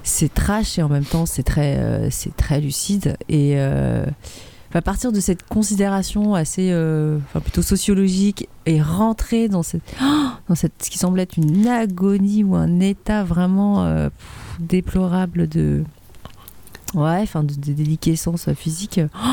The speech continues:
<gasps> ouais, ce parallèle, il est, il est, il est violent et du coup, on se demande, euh, effectivement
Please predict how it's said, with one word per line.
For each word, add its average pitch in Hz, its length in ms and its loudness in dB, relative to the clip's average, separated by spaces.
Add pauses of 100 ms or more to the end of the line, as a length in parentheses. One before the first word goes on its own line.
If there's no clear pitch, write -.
(120)
<gasps> - 440 -20
ouais, 214 120 2
ce 165 100 -2
parallèle, 185 460 2
il - 20 -2
est, 147 460 0
il 151 340 0
est, - 80 -2
il 147 300 0
est 147 100 0
violent 185 680 0
et 160 240 2
du 151 140 -4
coup, - 200 -2
on 196 120 4
se 160 80 -2
demande, 202 460 2
euh, 165 380 0 (1200)
effectivement 185 560 0